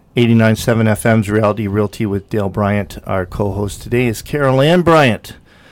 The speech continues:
with the Broker Financial Group. Um, and Carol Ann, before the break,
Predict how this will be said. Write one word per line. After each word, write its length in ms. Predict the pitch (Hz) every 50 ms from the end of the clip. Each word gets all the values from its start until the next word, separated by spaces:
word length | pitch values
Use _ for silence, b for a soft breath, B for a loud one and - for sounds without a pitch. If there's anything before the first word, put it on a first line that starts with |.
| B B B B B B
with 160 | B 120 110 -
the 100 | - 101
Broker 420 | 92 117 120 123 120 - 123 117
Financial 580 | - - - 117 113 113 110 107 - - 110 104
Group. 360 | - - 120 117 - - - B B B B B B B B B B _
Um, 840 | - - - - 57 - - 50 - - 101 92 - - - - - - - -
and 140 | 110 101
Carol 300 | - - 123 117 113 110
Ann, 140 | 113 110 107 104
before 360 | 110 - - - 127 123 117
the 80 | 104
break, 440 | 95 - 120 139 170 - - - -